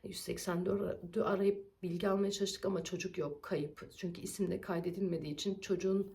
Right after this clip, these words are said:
akıbetinin ne olduğunu bilen yoktu. Bu beni o kadar çok üzdü ki. Eee, benim, bana ulaşan bir arkadaşım var, Saadet. Onu da buradan Allah razı olsun, o kadar uğraştı ki.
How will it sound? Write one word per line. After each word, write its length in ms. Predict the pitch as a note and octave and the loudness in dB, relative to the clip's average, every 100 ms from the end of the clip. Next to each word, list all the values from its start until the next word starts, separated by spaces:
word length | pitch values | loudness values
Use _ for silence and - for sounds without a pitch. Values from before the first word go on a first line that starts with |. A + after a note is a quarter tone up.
| - | -6
akıbetinin 640 | F#3 - F#3 G#3 G#3 G3+ | -2 2 2 2 4 4
ne 60 | G#3 | 4
olduğunu 400 | F#3+ F#3 E3+ E3+ | 4 2 -2 -2
bilen 160 | D#3 E3 | -2 -2
yoktu. 300 | D3 D3 D3+ | -4 -6 -6
Bu 100 | E3 | 0
beni 160 | E3 F3+ | 2 2
o 120 | E3+ | 0
kadar 340 | - F#3 F#3+ F#3 - - - - - - | 0 2 2 0 -10 -20 -20 -20 -20 -4
çok 240 | F3 E3+ | -4 0
üzdü 280 | F3+ E3+ G#3 | 0 0 -4
ki. 260 | - - - - - - - | -4 -8 -8 -16 -20 -20 -8
Eee, 400 | F#3 F3 F3+ E3+ | -2 0 0 0
benim, 360 | E3+ F#3 F#3+ - E3+ | 2 4 2 0 0
bana 160 | F#3 | 0
ulaşan 540 | F#3+ E3+ F3+ F3+ E3+ E3+ | 0 0 0 0 0 0
bir 160 | D#3+ | 0
arkadaşım 580 | D3+ D#3 D3+ D#3 - D#3 | -2 -2 -4 -2 -2 -4
var, 140 | C#2+ | -4
Saadet. 540 | - - C#3+ - - F3 | -6 -6 -4 -4 -4 -6
Onu 120 | D#3+ | -4
da 120 | D#3+ | -4
buradan 400 | E3 D#3+ E3+ E3+ - - - | -4 -2 -2 -2 -8 -20 -4
Allah 320 | D#3 D#3+ F3+ | -2 0 0
razı 280 | E3 D3+ D3+ | 2 0 0
olsun, 220 | - E3 | -4 -4
o 80 | C#3 | -4
kadar 240 | F#3 F3+ | 0 2
uğraştı 480 | F#3+ E3 E3 - G3+ | 2 2 0 -2 -4
ki. 240 | - - | -2 -4